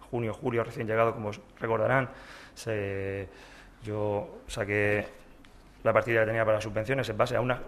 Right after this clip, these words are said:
bases generales específicas de mi concejalía, pero con esta ordenanza general vamos a poner, por fin,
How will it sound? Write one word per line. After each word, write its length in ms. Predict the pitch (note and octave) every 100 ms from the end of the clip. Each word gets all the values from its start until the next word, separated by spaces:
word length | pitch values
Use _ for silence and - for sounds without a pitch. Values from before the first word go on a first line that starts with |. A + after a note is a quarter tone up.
| -
bases 240 | A#2+ B2
generales 380 | - F#2+ A2+ B2
específicas 580 | F2+ - - C3 - - -
de 160 | C3+ C#3
mi 100 | C#3+
concejalía, 600 | A#2 - C3 B2 A#2+ A#2 - - -
pero 160 | A#2
con 120 | A#2
esta 340 | B2+ - D3+ -
ordenanza 480 | B2+ A#2 C#3 F3 A2+
general 580 | G#2+ D#3 C#3 A#2+ C3 - - - -
vamos 180 | B2 B2
a 80 | B2
poner, 380 | A2+ A#2 A#2+ B2+
por 160 | A2
fin, 400 | A2 C3+ B2+ C#3